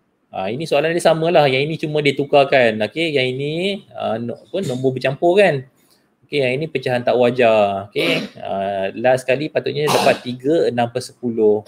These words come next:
Okey. Ah, enam per sepuluh ni pun boleh kecilkan lagi kan. Okey, so itu, ah, ni. Kita boleh pilih juga soalan-soalan yang lain. Okey, kalau rasa tak ada pilihan soalan dekat sini,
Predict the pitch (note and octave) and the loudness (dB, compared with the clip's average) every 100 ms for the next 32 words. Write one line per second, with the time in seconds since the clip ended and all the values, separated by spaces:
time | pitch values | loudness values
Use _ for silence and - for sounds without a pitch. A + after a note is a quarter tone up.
0 | - - G2 G2 E3 G#3 _ _ _ _ | -2 0 0 -2 -2 -2 _ _ _ _
1 | _ _ _ - G2 F#2+ G2 A2+ A#2 C3 | _ _ _ -10 -6 -4 -4 -4 -4 -6
2 | G#2+ C#3+ D3+ D#3 C3+ B2+ B2+ C3 B2 A#2+ | 0 0 2 0 0 -2 -4 -4 -2 -2
3 | C#3 E3 F3+ C#3 C3 _ _ _ _ _ | 0 2 2 2 -2 _ _ _ _ _
4 | _ _ _ _ _ _ _ _ _ A#2+ | _ _ _ _ _ _ _ _ _ -20
5 | G2+ D3 F#3+ A3 D4 - D#3 E3+ F3+ A3+ | -10 0 2 2 0 0 2 4 4 4
6 | G3 B2+ C#3 C#3+ C#3+ - B2 A#2 A2+ G#2+ | 2 -2 -2 -2 -2 -8 -6 -6 -6 -8
7 | C3 E3 D#3+ D#3+ D#3 F3 F3 E3 B2+ A2 | -6 -6 -4 -4 -4 -4 -2 -2 0 -2
8 | A2 A2 A#2 A2 A#2 A2+ G#2+ G#2+ G2+ G2 | 0 -2 0 2 2 2 2 4 4 0
9 | F#2+ G2 _ _ _ _ _ _ _ _ | -2 -12 _ _ _ _ _ _ _ _
10 | _ _ _ - - F#3 F#3+ C#3 C3+ C#3 | _ _ _ -16 -2 0 2 4 6 4
11 | E3 D#3 D3+ D#3 D#3 D#3 - _ D3 C#3 | 6 6 8 8 8 6 0 _ 0 0
12 | D#3+ D#3+ D#3 D#3+ D#3 D#3 C#3+ C#3 D#3 C3+ | -4 -6 -6 -8 -4 -2 -4 -6 -4 -2
13 | C#3+ C3 B2+ A#2+ A#2 G#2+ A2 B2+ G#3+ F#4+ | -2 -4 -8 -8 -10 -8 -8 -6 -8 -10